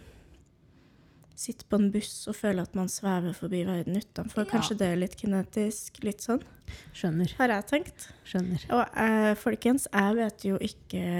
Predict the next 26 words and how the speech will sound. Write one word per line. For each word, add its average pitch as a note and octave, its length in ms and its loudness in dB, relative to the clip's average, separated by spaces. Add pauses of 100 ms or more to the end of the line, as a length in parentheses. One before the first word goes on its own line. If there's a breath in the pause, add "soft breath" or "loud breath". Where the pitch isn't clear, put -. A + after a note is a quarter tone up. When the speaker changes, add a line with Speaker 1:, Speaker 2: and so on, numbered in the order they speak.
(280)
Speaker 1:
helt F#3+ 480 -2
hvordan F#3+ 360 2
det F#3+ 100 4
skal - 360 -2
gjøres. F3 320 2
Jeg A#3+ 80 2
har B3 60 6
Speaker 2:
Du B3+ 80 6
Speaker 1:
bare B3 80 6
Speaker 2:
vet G3 180 4
det - 80 -4
bedre F#3 160 10
Speaker 1:
prøvd F3 240 8
Speaker 2:
enn D#4 80 10
meg, F3+ 220 10 (160)
i G#3+ 180 10
hvert A#3+ 160 6
fall. F4+ 260 8
Speaker 1:
<laughs> E4 40 8
Jeg C#4+ 40 12
har C#4 100 10
bare C#4+ 220 8
prøvd A3 460 6
å G#3+ 60 6
lese - 340 2
litt, - 260 4